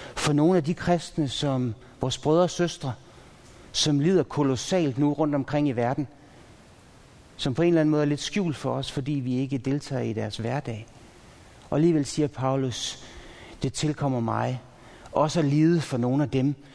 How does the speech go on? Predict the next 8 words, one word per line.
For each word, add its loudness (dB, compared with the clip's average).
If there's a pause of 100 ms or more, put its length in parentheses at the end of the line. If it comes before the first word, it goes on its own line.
som -2
nu 2
lider, 0 (500)
fordi -4
de -4
tilhører -4
Kristi -8
legeme." -4